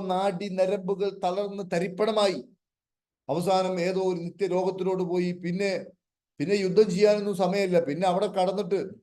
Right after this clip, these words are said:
നരകിച്ച് വിസർജ്യങ്ങൾ പോലും മറ്റുള്ളവർ എടുത്ത് ഒഴിവാക്കേണ്ട അവസ്ഥയിലോട്ട് വരുന്നൊരു, ഒരു, ഒരു അവസ്ഥയൊക്കെയാണ് മ-, പ്രിയപ്പെട്ടവരെ,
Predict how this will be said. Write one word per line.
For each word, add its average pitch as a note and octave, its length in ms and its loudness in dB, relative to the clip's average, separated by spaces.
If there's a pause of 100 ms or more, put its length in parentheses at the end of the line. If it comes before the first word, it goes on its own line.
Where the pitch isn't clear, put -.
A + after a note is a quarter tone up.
(140)
നരകിച്ച് G3+ 640 6 (1000)
വിസർജ്യങ്ങൾ A3+ 560 6
പോലും G3+ 260 6
മറ്റുള്ളവർ G3 460 0
എടുത്ത് F#3 200 -2
ഒഴിവാക്കേണ്ട F#3 540 2
അവസ്ഥയിലോട്ട് F3 600 -4 (680)
വരുന്നൊരു, E3+ 600 4 (240)
ഒരു, D#3 120 2
ഒരു D#3 440 2
അവസ്ഥയൊക്കെയാണ് E3+ 720 4
മ-, D3 120 0
പ്രിയപ്പെട്ടവരെ, C#3+ 840 4